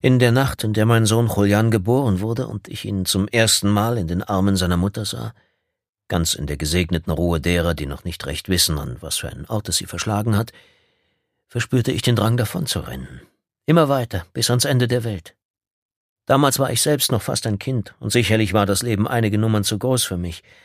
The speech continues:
Aber wie viele Entschuldigungen ich auch vorbringen mag, ich verspüre noch immer einen bitteren Nachgeschmack von Scham,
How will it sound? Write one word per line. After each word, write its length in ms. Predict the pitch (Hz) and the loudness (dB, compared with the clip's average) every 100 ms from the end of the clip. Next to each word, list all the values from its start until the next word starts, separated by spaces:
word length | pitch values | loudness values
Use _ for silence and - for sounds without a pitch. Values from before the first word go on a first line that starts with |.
| _ _ _ | _ _ _
Aber 360 | - 101 113 120 | -4 0 0 2
wie 120 | 139 | 2
viele 260 | - 180 151 | 2 2 2
Entschuldigungen 640 | 135 - 160 107 107 104 | 0 0 0 2 2 0
ich 160 | - - | -2 -6
auch 80 | |
vorbringen 480 | - - 101 82 85 | -6 -8 -6 -6 -4
mag, 260 | 90 107 101 - _ _ _ | -4 -6 -10 -20 _ _ _
ich 100 | - | -16
verspüre 460 | - - - 123 120 | -10 -8 -2 0 2
noch 160 | 113 - | 2 0
immer 240 | 135 120 | 0 2
einen 260 | 107 98 95 | 2 0 0
bitteren 440 | 120 120 101 101 | -2 -2 0 2
Nachgeschmack 600 | 113 107 - 101 107 95 | 2 0 -4 -6 -6 -6
von 160 | 101 92 | -6 -4
Scham, 460 | - 98 78 71 | 0 0 0 -4